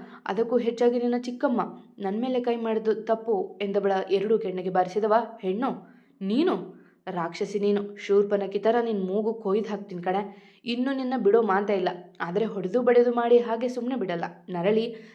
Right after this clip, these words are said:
ನರಳಿ ಕೊಲ್ತೀನಿ" ಎಂದು ತನ್ನ ಜೇಬಿಂದ ಒಂದು ಡಿವೈಸ್ ತೆಗೆದು ಬಿಸಾಡಿದವ,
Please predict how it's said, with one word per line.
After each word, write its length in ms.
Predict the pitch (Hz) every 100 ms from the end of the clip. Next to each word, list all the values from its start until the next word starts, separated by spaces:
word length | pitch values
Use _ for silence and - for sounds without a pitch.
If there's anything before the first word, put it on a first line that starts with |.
| _ 190
ನರಳಿ 300 | 185 233 247
ಕೊಲ್ತೀನಿ" 440 | 185 180 190 185
ಎಂದು 340 | 185 208 208
ತನ್ನ 220 | 226 220 226
ಜೇಬಿಂದ 440 | 180 190 202 202
ಒಂದು 280 | 214 208 208
ಡಿವೈಸ್ 420 | 175 175 185 208
ತೆಗೆದು 280 | 185 185 180
ಬಿಸಾಡಿದವ, 520 | 180 175 190 185 190